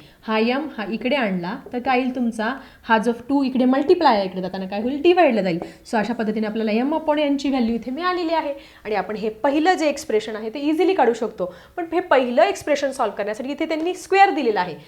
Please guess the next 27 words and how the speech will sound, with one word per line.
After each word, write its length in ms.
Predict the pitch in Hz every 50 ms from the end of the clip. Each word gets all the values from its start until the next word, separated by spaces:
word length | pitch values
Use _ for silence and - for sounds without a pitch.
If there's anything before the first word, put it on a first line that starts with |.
| - - - _
इथे 180 | - 247 254 320
त्यांनी 240 | 330 349 330 359 381
स्क्वेअर 360 | - - - 339 349 392 403
दिला 200 | 359 381 359 359
असेल, 200 | 359 349 349 311
तर 100 | 359 359
तुम्ही 160 | 370 349 381
स्क्वेअर 320 | 381 - 392 403 392 311 262
करा, 200 | - - - -
इथे 200 | - - - 302
क्यूब 320 | 302 294 - 339 349 349
दिला 220 | 320 349 330 320 330
असेल, 240 | 320 320 330 294 311
तर 60 | 349 -
क्यूब 180 | - 392 403 -
करा, 260 | - - 208 175 147 147 - - - - - -
raise 200 | 247 254 254 - 349
to 40 | 330 - 349
four 140 | 339 349
दिलं 180 | 302 349 320 330
असेल, 240 | 330 330 339 330 320
तर 100 | 320 302
raise 240 | 285 294 - 381 381
to 120 | 381 415
four 120 | 349 269
करा. 200 | 214 - 185 175
हां, 340 | 196 - - _ - 339 427